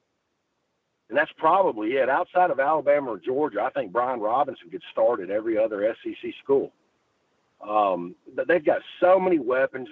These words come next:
Drew. I mean, however Mike Locksley wants to dial it up, um, you know, when you've got a quarterback that can distribute the football, and I think you go back to what Nick Saban said this summer about, you know,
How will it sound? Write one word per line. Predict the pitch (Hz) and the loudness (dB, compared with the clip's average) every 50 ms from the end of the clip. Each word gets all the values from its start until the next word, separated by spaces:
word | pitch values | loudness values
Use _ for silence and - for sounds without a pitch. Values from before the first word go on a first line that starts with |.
| - - | -10 -6
Drew. | 117 117 123 123 123 123 123 123 117 110 110 | -4 -2 -2 0 0 0 0 0 0 -2 -6
I | 104 101 | -6 -6
mean, | 101 101 101 101 110 | -6 -6 -8 -8 -10
however | - 139 147 170 175 175 131 127 113 | -6 -4 0 2 2 2 2 0 -2
Mike | 113 117 120 127 - - - | 0 0 0 0 -2 -4 -4
Locksley | 107 101 110 123 120 - - - 117 107 | -2 -2 -2 -2 -4 -6 -10 -8 -8 -6
wants | 98 107 113 110 - _ | -4 -4 -6 -6 -8 _
to | _ | _
dial | - 101 104 110 110 107 95 87 | -8 -6 -4 -2 -2 -2 -2 -4
it | 80 85 | -4 -2
up, | 92 101 98 82 69 - _ _ _ _ _ _ _ _ _ _ _ _ _ _ | 0 0 0 -2 -2 -8 _ _ _ _ _ _ _ _ _ _ _ _ _ _
um, | 90 90 87 87 82 85 95 113 | -8 -6 -4 -4 -6 -6 -8 -6
you | 131 131 | -4 -2
know, | 123 110 | 0 0
when | 110 117 | 0 0
you've | 131 147 180 160 | 0 0 0 2
got | 160 175 165 151 | 4 4 4 4
a | 135 | 0
quarterback | - - - 139 143 139 123 113 98 95 90 87 85 82 - - _ _ _ _ _ _ _ _ | -2 -2 0 2 2 2 2 0 0 -2 -2 -2 -4 -6 -8 -12 _ _ _ _ _ _ _ _
that | 95 92 | -16 -12
can | - 113 104 | -8 -8 -8
distribute | 92 - - - - - - 156 160 143 143 151 - | -8 -8 -10 -12 -6 -2 2 2 2 2 0 -4 -6
the | 113 - _ | -8 -14 _
football, | - 123 123 - - - 82 80 85 | -4 -4 -4 -4 -6 -6 -6 -4 -4
and | 90 98 | -4 -6
I | 104 | -8
think | - - 117 117 107 - _ | -8 -6 -8 -8 -8 -10 _
you | 110 104 | -6 -2
go | 123 113 107 | 0 0 0
back | 92 113 110 113 - - | 2 0 0 0 -2 -6
to | 101 | -8
what | 95 101 92 85 | -8 -8 -8 -6
Nick | 98 113 110 - - - | -6 -8 -8 -10 -4 2
Saban | 113 113 120 98 95 101 - - | 2 2 2 2 -4 -10 -10 -2
said | - 110 104 92 87 | 0 0 0 0 -2
this | 92 - - - | -8 -10 -8 0
summer | - 139 147 151 135 110 90 90 92 | 0 2 4 4 2 0 -2 -2 -4
about, | 90 92 98 98 98 - | -2 -2 -4 -4 -4 -4
you | 123 117 | -6 -4
know, | 104 95 85 | -4 -4 -4